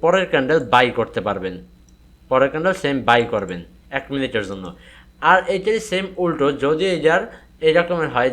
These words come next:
যে এ আপনার একটা বায়ার ক্যান্ডেল আর এই সেলার ক্যান্ডেল, সেলার ক্যান্ডেল, এখন আপনার এই যে আপনি একটা জোন ক্রিয়েট করছেন, করার পরে মার্কেট ধরেন এই জায়গা থেকে নিচে নেমে এখন উপরে উঠতেছে,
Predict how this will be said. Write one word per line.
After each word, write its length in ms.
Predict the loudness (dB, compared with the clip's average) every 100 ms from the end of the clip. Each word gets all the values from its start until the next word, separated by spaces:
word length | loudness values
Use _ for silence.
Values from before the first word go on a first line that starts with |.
| 0
যে 100 | 2 2 -2 -10 -4
এ 20 | -2 -2
আপনার 200 | -2 -6 -2
একটা 140 | -2 -2
বায়ার 220 | 0 0 -2
ক্যান্ডেল 280 | -6 -6 -4 -2
আর 60 | -2
এই 40 | -4
সেলার 220 | -2 -4 -4
ক্যান্ডেল, 260 | -6 -8 -12 -16 _ -20 _ _ _ _ _ _ _ _ _ _ _ _ _ _ _ _ _
সেলার 240 | -6 -4 -4
ক্যান্ডেল, 260 | -4 -2 -4 -4 -6
এখন 200 | -2 0 0
আপনার 300 | -2 -2 -2 -2 -6
এই 40 | -4 0
যে 60 | 0
আপনি 120 | 0 -2
একটা 120 | -4 -2
জোন 120 | -4 -4
ক্রিয়েট 240 | -4 -4 -4 -8
করছেন, 300 | -10 -12 -16 -18 -20 _ _ -20 _ _ -20 -20 -20 -4
করার 240 | 2 2 2
পরে 160 | 0 0 0
মার্কেট 460 | 2 0 0 -2 -2 -6 -20 -12
ধরেন 260 | -6 -4 -4 -8 -16 -20 _ -16 -8
এই 40 | -4
জায়গা 140 | -4 -4
থেকে 120 | -6 -6
নিচে 160 | -8 -8
নেমে 180 | -6 -4
এখন 120 | -4 -6
উপরে 180 | -8 -6 -8
উঠতেছে, 380 | -8 -12 -8